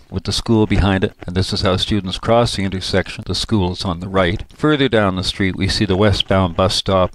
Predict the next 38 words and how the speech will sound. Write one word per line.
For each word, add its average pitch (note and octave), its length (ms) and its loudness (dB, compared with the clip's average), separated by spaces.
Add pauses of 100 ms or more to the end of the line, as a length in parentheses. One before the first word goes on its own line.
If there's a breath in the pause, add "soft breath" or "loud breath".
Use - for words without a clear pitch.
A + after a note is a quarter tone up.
(120)
half A2 260 0
block F#2 320 0
from F2+ 180 -8
this G2+ 220 -4
intersection. F2+ 560 -6
Likewise, F#2+ 340 2
here G#2 220 4
is F#2+ 180 2
the F#2+ 240 -2
view B2 240 4
from C3 300 2
the A2 180 2
intersection G2+ 720 2
and F2+ 100 -8
potential F#2+ 440 -2
bus F#2 240 0
stop F2+ 320 0
across - 420 -2
the E2+ 60 -12
school. - 420 -8 (300)
Basically, D3 480 2
the B2+ 80 2
responsibility G2+ 840 2
is F#2 120 -6
to - 60 -8
provide F#2 440 -4
safe - 320 0
passage F2+ 500 -2
across - 460 0
Lawrence F2+ 360 -4
Avenue F2 440 0
between F#2 320 -6
the F#2+ 80 -4
school F2+ 520 0 (460 loud breath)
and F2 380 0
the G#2 160 -4
westbound F2 580 0
traffic. F2+ 400 0